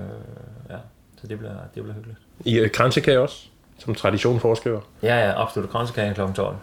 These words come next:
Speaker 2: Ja.
Speaker 1: Eller deromkring. Og hvis det bliver klokken to, så er det klokken to. Og
Speaker 2: Ja.
Speaker 1: hvis ikke vi får spist den, jamen, ved du hvad, så er den der også igen i morgen.
Speaker 2: Ja.
Speaker 1: Eller hvis ikke vi får spist den igen i morgen, eller ikke har lyst til den, jamen, ved du hvad, man kan få kransekage hele året rundt.
Speaker 2: Ja.
Speaker 1: Så det med at partout skulle spise kransekage, når klokken er tolv nytårsaften, jamen, hvis ikke man har så meget lyst til det,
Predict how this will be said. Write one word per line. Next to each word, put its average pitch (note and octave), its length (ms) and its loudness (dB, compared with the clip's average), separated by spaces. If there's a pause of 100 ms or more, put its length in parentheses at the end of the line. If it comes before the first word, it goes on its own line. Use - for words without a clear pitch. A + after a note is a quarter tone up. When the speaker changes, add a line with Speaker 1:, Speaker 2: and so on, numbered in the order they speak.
Speaker 2:
Ja. F#2+ 100 2 (140)
Speaker 1:
Eller F#2+ 220 -2
deromkring. - 540 -4 (140)
Og - 320 -4
hvis - 100 -12
det G2 140 -12
bliver G2+ 140 -6
klokken F#2+ 220 -10
to, - 220 -10
så - 100 -16
er - 20 -10
det - 60 -12
klokken - 180 -14
to. F2 180 -12 (200)
Og - 80 0
Speaker 2:
Ja. - 60 0
Speaker 1:
hvis - 300 -8
ikke F#2+ 120 -6
vi A2 80 -8
får G2 180 -4
spist G#2 320 -2
den, - 160 2
jamen, F2+ 140 2
ved F#2+ 80 2
du F#2+ 40 2
hvad, F#2 320 2 (300)
så - 140 0
er F#2 80 2
den F#2+ 80 0
der F#2 60 4
også F#2+ 180 0
igen G2 120 2
i - 20 0
morgen. F#2 260 -2 (120)
Speaker 2:
Ja. A2+ 140 4 (220)
Speaker 1:
Eller F#2 460 2
hvis G#2+ 180 -8
ikke G2 140 -4
vi F#2 80 -8
får F#2 100 -8
spist G2 220 -6
den G2 140 -4
igen F#2+ 280 -4
i - 20 -2
morgen, F#2 280 -2
eller F#2 140 -2
ikke F#2+ 120 -6
har F#2 60 -6
lyst F#2+ 160 -10
til F#2+ 120 -4
den, A2 80 -10
jamen, F2+ 160 -10
ved F#2+ 80 -10
du - 60 -4
hvad, F2 80 -2
man F2 160 -4
kan E2+ 400 -2
få E2+ 100 -8
kransekage F2 480 -6
hele F#2 220 -6
året E2 220 -4
rundt. E2 240 -10
Speaker 2:
Ja. E2+ 140 -2 (220)
Speaker 1:
Så - 140 -6
det G2 160 0
med G2 300 4
at D#2 100 -2
partout - 380 -4
skulle G#2+ 280 -8
spise G2 260 -8
kransekage, G2 420 -4
når F#2 80 -2
klokken F#2+ 220 0
er F#2+ 60 -6
tolv G2+ 200 2
nytårsaften, G2 560 -4
jamen, F#2+ 140 -4
hvis G#2 160 -10
ikke G2+ 140 0
man F#2 100 -6
har E2+ 100 -8
så E2+ 100 -12
meget F#2 160 -4
lyst G2 160 -6
til G#2 140 -4
det, F#2+ 80 -8